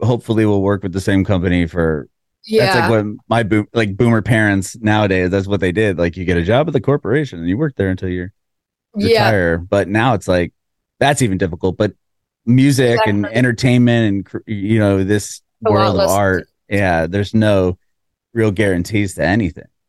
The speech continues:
Speaker 2: Yeah. So I was just, like, freaking emotional, and I'm like, "I need to, like, write a song about how I miss home," because even though I love this opportunity of going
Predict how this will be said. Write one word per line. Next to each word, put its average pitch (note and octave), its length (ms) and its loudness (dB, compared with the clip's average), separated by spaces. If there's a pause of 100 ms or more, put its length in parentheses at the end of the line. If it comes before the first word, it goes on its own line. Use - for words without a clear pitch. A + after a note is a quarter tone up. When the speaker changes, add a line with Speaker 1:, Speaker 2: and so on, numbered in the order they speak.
(240)
Speaker 2:
Yeah. A#3 540 0
So - 220 0
I C4 160 2
was D#4+ 100 2
just, G#4+ 240 -2
like, - 340 -6
freaking C4 400 -2
emotional, A3 600 2
and G#3 100 2
I'm G#3 100 0
like, G#3 200 0
"I G#3+ 100 2
need A#3 200 -2
to, B3 100 2
like, G#3 180 0
write F#3+ 240 -2
a G#3 40 -4
song A3+ 200 0
about G#3+ 220 0
how G3+ 80 -2
I G3 100 0
miss G3+ 240 -2
home," F#3+ 240 -4
because G3+ 340 -6
even F#3 240 -2
though F#3 100 0
I F3+ 100 -2
love E3+ 240 -2
this F3+ 160 -4
opportunity F3+ 680 -4
of E3+ 140 -6
going F3 400 -2